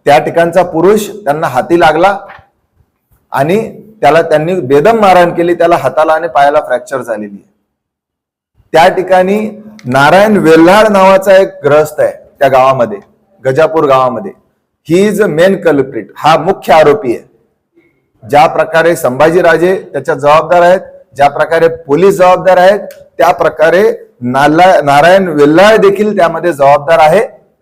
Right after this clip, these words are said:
हा नारायण वेल्हाळ जो आहे, हा या मूलतत्ववाद्यांना गावामध्ये बोलून त्यांच्या बैठका घडवून आणायचा आणि त्यामुळे त्याला देखील अटक झाली पाहिजे, असं देखील सत्यशोधन समितीची मागणी आहे.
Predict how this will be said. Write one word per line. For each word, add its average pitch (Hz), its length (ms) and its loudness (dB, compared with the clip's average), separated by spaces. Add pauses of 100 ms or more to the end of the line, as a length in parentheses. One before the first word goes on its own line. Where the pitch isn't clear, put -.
(240)
हा 156 100 2
नारायण 160 420 0
वेल्हाळ 196 360 2
जो 196 120 2
आहे, 190 280 2 (360)
हा 170 200 4
या 202 200 4
मूलतत्ववाद्यांना 190 1120 0 (360)
गावामध्ये 175 480 2
बोलून 180 640 0
त्यांच्या 156 480 -2
बैठका 147 440 0
घडवून 170 280 2
आणायचा 156 440 -2 (1700)
आणि 160 200 0
त्यामुळे 175 340 0
त्याला 190 320 0
देखील 202 280 0
अटक 185 240 0
झाली 180 260 2
पाहिजे, 180 480 -2 (240)
असं 135 200 -4
देखील 175 280 -4
सत्यशोधन 156 600 -6
समितीची 135 540 -10
मागणी 113 400 -4
आहे. - 180 -18